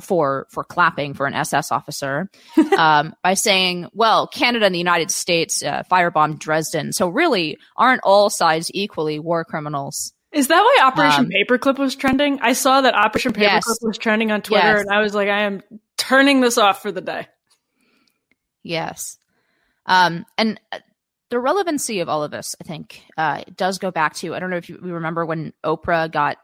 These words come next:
Speaker 1: not Oprah, um, <laughs> I'm gonna get dragged for confusing this, Whoopi Goldberg got to, 'cause I think Oprah said something similar, um, several years ago, by the way, but, um,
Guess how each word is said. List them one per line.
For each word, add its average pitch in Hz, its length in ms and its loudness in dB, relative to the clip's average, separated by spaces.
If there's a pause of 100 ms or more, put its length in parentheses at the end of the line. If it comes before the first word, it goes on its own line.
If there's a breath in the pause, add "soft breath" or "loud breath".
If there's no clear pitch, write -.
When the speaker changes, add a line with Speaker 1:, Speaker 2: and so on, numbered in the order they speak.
(360)
Speaker 1:
not 175 160 -4
Oprah, - 420 -10
um, 156 300 -6
<laughs> 190 60 -12
I'm - 100 -6
gonna 143 180 -10
get 135 180 -8 (200)
dragged 156 380 -6
for 151 160 -16
confusing 160 460 -8
this, - 220 -12
Whoopi 208 280 -6
Goldberg 165 520 -2 (580)
got 190 180 2
to, - 80 -14
'cause 233 120 0
I 220 60 4
think 311 160 -4
Oprah 226 240 0
said 196 160 -4
something 190 300 -4
similar, 139 640 -6
um, 139 240 -4
several 156 280 -6
years 151 260 -6
ago, - 220 -8
by - 140 -6
the - 80 -8
way, - 200 -8
but, 156 200 -2 (420 soft breath)
um, 147 340 2